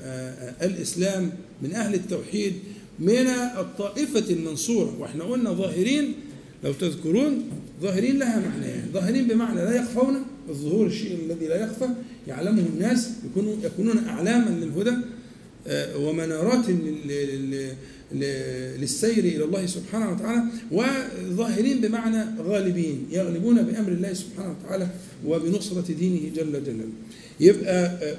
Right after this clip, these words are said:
ف-، فكرة أنها أرض الطائفة المنصورة، هذه نصوص قطعية من كلام النبي صلى الله عليه وآله وسلم، ويظل الأمر كذلك حتى يأتي أمر الله وهم كذلك، وهم على ذلك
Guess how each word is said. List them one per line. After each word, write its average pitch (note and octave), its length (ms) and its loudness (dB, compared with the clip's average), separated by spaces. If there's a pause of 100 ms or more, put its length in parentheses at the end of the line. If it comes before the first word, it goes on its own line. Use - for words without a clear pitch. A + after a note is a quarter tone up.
ف-، - 520 2
فكرة A3 460 0
أنها G#3+ 480 2
أرض A#3+ 140 6
الطائفة G#3+ 540 0
المنصورة، G3 560 0 (180)
هذه B3+ 340 2
نصوص A#3+ 240 0 (160)
قطعية G3+ 380 -2
من C#3+ 200 -4
كلام F#3 220 -2
النبي E3+ 500 0 (440)
صلى E3 260 4
الله D#3+ 340 4
عليه E3 200 -2
وآله D#3+ 200 0
وسلم، A3 560 4 (360)
ويظل G3 480 4
الأمر F#3+ 400 0
كذلك F#3 380 -2
حتى F#3+ 540 -2 (300)
يأتي F3 440 2
أمر G#3+ 320 0
الله G#3 280 2
وهم F#3 260 2
كذلك، A#3 380 2
وهم A#3+ 380 2
على G3+ 180 -2
ذلك A#3 400 2